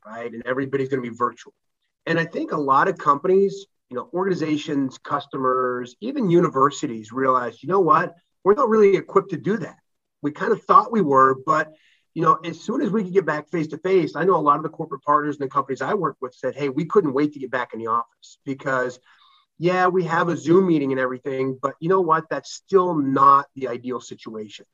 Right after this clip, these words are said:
Maybe years down the line, but the companies weren't quite prepared for it. And honestly, the customers weren't ready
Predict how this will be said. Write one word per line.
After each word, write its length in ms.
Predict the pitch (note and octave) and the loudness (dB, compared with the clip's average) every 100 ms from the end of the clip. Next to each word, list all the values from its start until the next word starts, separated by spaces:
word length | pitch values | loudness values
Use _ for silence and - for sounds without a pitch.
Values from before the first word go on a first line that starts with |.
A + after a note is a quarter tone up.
| _ _ _ _ | _ _ _ _
Maybe 420 | D3+ G3+ A3+ G3 | 4 4 4 0
years 460 | G#3 E3+ C#3+ E3 D3 | -4 -4 -2 -2 0
down 240 | D3 C3+ | 0 0
the 80 | B2+ | -2
line, 500 | A2+ G#2+ A#2 D#3+ F3+ - _ _ - | -4 -4 -4 -6 -10 -16 _ _ 0
but 200 | D3 - _ | 0 -2 _
the 80 | D#3 | -12
companies 420 | - G3 B3 G#3+ | 2 2 2 -2
weren't 220 | D#3+ E3+ | 0 0
quite 220 | - D#3 D3+ | 0 -2 -2
prepared 380 | C#3 C3+ C3+ | -6 -6 -6
for 200 | C#3+ C3 | -4 -4
it. 60 | C3 | -4
And 100 | C3 | 0
honestly, 360 | C3+ F3+ G3 D3+ | 2 2 0 -4
the 120 | C3+ | -6
customers 580 | - D#3+ E3 F3+ E3 C3+ | -4 -4 -6 -4 -4 -2
weren't 320 | B2 D3 D#3 | 0 0 0
ready 300 | C3 C#3+ D3 | -2 -2 -2